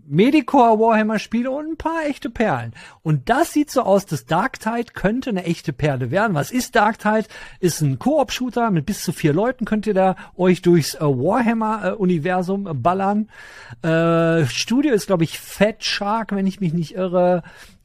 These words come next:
Ähm, die haben jetzt gerade erst für P C wurde das Ding verschoben auf Ende, Ende November. Ja, und, puh,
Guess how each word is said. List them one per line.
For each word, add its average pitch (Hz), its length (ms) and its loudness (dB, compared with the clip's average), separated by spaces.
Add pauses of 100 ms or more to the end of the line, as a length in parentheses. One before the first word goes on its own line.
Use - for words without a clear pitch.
(120)
Ähm, 160 380 2
die 202 160 2
haben 233 100 2
jetzt 160 220 0
gerade 185 360 0
erst 214 460 -2
für 196 140 0
P 190 160 -2
C 214 300 0
wurde 202 260 2
das 175 160 0
Ding 180 240 2
verschoben 233 640 -4
auf 160 300 -2
Ende, 214 520 0
Ende 202 200 -2
November. 208 560 0 (680)
Ja, 240 260 6
und, 151 400 -2 (320)
puh, 226 240 -4